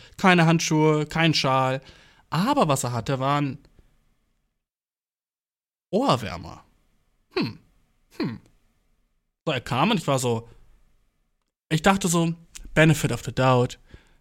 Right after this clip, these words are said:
Kann ja sein, dass ich mich verguckt habe. Ich war so, „Ey, Bro, sind das Bluetooth-Kopfhörer?“ Und er war so, „Nee, nee, das sind Ohrwärmer.“ Und dann war ich so, „Ah, okay. Dude,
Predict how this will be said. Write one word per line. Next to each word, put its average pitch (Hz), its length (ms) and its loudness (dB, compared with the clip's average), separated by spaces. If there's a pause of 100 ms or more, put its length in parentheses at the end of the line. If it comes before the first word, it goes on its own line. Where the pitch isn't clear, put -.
Kann 160 200 6
ja 143 80 8
sein, 131 180 2
dass 123 160 -4
ich 120 140 -6
mich 113 100 -4
verguckt - 420 -10
habe. 120 400 -2 (560)
Ich - 60 -12
war 139 80 -2
so, 131 240 -6
„Ey, 233 160 -4
Bro, 185 140 0
sind 156 120 2
das 156 140 -4
Bluetooth-Kopfhörer?“ 240 880 -6 (640)
Und 139 60 -6
er 143 80 2
war 147 80 2
so, 143 260 -4
„Nee, 285 160 2
nee, 262 160 2
das 208 140 -2
sind 202 80 -2
Ohrwärmer.“ 143 480 0 (840)
Und 151 80 -2
dann 131 140 0
war 123 100 -2
ich 123 100 -8
so, - 140 -18 (140)
„Ah, 233 220 0 (1300)
okay. 202 500 -4 (880)
Dude, 247 340 -6